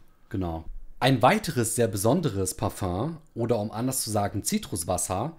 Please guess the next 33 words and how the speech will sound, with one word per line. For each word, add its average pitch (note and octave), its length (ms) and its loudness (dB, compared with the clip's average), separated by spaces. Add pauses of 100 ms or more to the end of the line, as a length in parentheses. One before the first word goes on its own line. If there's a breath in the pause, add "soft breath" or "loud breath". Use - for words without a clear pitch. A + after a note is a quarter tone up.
(140 loud breath)
ist - 420 -4 (100)
das - 500 2
Eau F3 140 4
de F#3+ 120 2
Fleur C#3 340 2
de A#2+ 140 2
Cidra A2 580 0 (280)
von A2+ 320 0
Guerlain. F#2+ 520 2 (120)
Und A#2+ 260 -2
das D3 280 2
wurde F3 260 2
uns C3+ 560 0
von - 260 -4
einem C3+ 240 0
Kommentarschreiber C#3+ 880 0
unter B2+ 240 -2
einem B2 220 0
unserer A#2 300 -2
YouTube-Videos G2 920 -2
empfohlen, F2+ 640 -4 (280 loud breath)
nämlich D3 300 4
von C3+ 140 2
dem C3 120 4
lieben D3+ 240 2
Hidione C#3 520 4
H C3 120 0
C. D#2+ 360 0 (260)
Liebe A2 240 2
Grüße D#3 260 0
an G#2 80 2
dieser F2 180 -4
Stelle. G2 380 -2